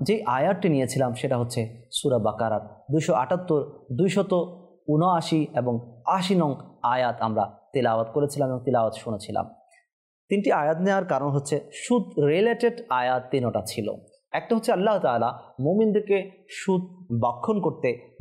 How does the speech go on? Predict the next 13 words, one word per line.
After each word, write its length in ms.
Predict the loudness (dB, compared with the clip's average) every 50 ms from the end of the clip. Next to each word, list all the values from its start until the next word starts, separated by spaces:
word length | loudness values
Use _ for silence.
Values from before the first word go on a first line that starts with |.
| 0
মানা 180 | 0 0 0 0
করেছেন, 280 | 0 0 0 0 0 0
সুদ 200 | 0 0 0 0
ছেড়ে 220 | 0 0 0 0
দিতে 300 | 0 0 -2 0 0 -2
বলেছেন 400 | 0 0 0 0 0 -2 -4 -2
যদি 400 | -2 0 0 -2 -2 -4 -10 -8 -6
আমরা 180 | -4 -2 -2
মুসলমান 500 | 0 -2 -2 -2 -2 -2 -2 -2 -4 -4
হই। 160 | -6 -8 -10 -12 -14 -20 _ _ -2
আরেকটাতে 440 | 0 0 0 2 0 0 2 2 2
আল্লাহ 280 | 4 4 4 2 2
তাআলা 480 | 2 2 2 2 2 0 -2 -4 -12